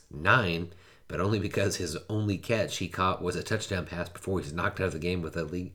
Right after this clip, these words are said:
an illegal hit. Man, dynasty managers like me had a hard time recovering with these big holes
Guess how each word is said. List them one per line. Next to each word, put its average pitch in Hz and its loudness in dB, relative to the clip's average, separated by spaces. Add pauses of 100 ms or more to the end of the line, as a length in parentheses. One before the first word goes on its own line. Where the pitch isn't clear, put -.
an 76 -8
illegal 92 -4
hit. - -6 (560)
Man, 87 0 (540)
dynasty 95 0
managers 92 2
like 82 0
me 95 2
had 80 -4
a 76 -6
hard 98 0
time 82 -2
recovering 87 -2 (520)
with 85 -4
these 90 -2
big 120 0
holes 107 2